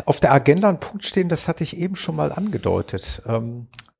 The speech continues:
wollen wir mal schauen, die Kosten so ein bisschen versuchen gegenüberzustellen? Also nicht, damit meine ich nicht die Anschaffungskosten, die sicherlich auch, können wir auch gerne drüber sprechen.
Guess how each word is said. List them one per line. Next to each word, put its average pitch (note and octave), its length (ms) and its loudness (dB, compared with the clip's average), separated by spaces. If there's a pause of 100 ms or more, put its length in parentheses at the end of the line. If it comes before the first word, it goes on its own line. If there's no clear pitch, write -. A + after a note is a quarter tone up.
(160)
wollen C#3 180 8
wir A#3 100 8
mal F#3 260 6
schauen, F3 760 0
die C#3 140 0
Kosten - 480 0
so A#2+ 100 2
ein A2 80 2
bisschen - 240 -2
versuchen G#2+ 440 0
gegenüberzustellen? G2 1000 2
Also G#2 160 2
nicht, - 440 -4
damit A#2 340 4
meine A#2+ 180 6
ich - 120 -2
nicht B2 180 -6
die A2+ 320 -2
Anschaffungskosten, C#3 1040 -2
die A2+ 120 0
sicherlich G#2+ 440 2
auch, C3 380 4 (720)
können A2 160 2
wir G2+ 80 4
auch - 120 2
gerne D#3 240 2
drüber D#3 200 -4
sprechen. D#3 460 -4